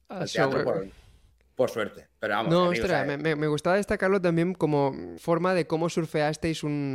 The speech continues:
Speaker 1: un cierto momento de, delicado y, y polémico, porque luego hay, hay otra crónica que se llama No te metas en política y sí con Albacete, del gambitero punto es, donde reseñan vuestro show y celebran todos los chistes que hacéis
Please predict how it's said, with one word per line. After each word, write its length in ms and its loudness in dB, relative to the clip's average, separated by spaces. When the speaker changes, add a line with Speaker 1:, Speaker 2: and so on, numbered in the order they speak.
Speaker 1:
un 640 -8
cierto 340 -4
momento 400 -2
de, 200 -2
delicado 580 0
y, 120 0
y 120 -4
polémico, 400 2
porque 220 -2
luego 160 4
hay, 160 4
hay 160 2
otra 200 2
crónica 460 2
que 80 0
se 140 -2
llama 180 0
No 140 0
te 100 2
metas 320 2
en 140 0
política 400 2
y 60 -2
sí 100 -2
con 160 2
Albacete, 480 2
del 180 2
gambitero 480 -2
punto 300 -2
es, 120 2
donde 240 0
reseñan 440 -2
vuestro 320 -4
show 280 0
y 120 -2
celebran 480 2
todos 260 0
los 160 -2
chistes 380 -2
que 80 -4
hacéis 400 -2